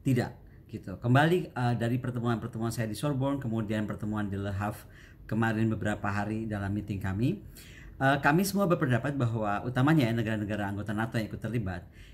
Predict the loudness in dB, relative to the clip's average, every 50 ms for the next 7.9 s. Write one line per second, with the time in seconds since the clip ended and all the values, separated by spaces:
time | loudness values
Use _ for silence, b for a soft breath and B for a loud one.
0 | B B -2 -2 -2 0 2 2 4 4 4 6 4 4 2 2 0 0 2 2
1 | 0 0 2 0 0 0 0 0 -2 0 2 2 2 2 2 2 4 4 6 4
2 | 4 2 2 2 4 4 4 4 2 0 0 2 4 2 2 2 0 -2 -2 -2
3 | 0 0 0 0 2 0 0 -2 -2 -6 -6 -4 -4 -2 -2 -2 -2 -2 -2 -2
4 | -4 -2 0 0 -2 -2 -4 -10 -16 -20 -12 -6 -2 -2 -2 -2 -4 -6 -8 B
5 | B B B B B B B B B 0 2 4 6 6 6 6 4 4 4 4
6 | 4 4 6 6 6 6 6 6 6 4 0 -4 B B B B -6 -4 -2 -2
7 | 0 0 0 0 0 0 0 0 -2 -2 0 2 2 4 4 2 2 0